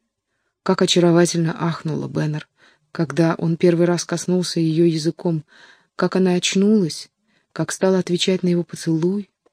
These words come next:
Он наклонился к ней ненарочно.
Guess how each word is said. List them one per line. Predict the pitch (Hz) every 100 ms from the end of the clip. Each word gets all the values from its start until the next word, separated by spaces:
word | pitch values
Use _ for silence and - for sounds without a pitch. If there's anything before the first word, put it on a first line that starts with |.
| _ _ _ _ _ _ _ - -
Он | - 202
наклонился | 196 190 190 208 226 -
к | -
ней | 165 170
ненарочно. | 175 180 180 214 240 - 156